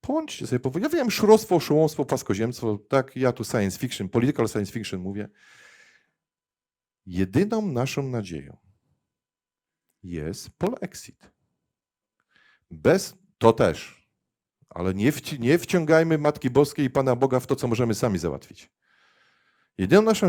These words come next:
nadzieją jest polexit, bo bez polexitu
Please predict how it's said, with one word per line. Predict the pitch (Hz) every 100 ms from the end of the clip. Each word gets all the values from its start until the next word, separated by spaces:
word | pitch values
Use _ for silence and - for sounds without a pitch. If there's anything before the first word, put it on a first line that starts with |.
| 131
nadzieją | 127 110 143 151
jest | 151 -
polexit, | 226 - - - 85
bo | 98
bez | 101 170
polexitu | - 175 139 131 - - 120 180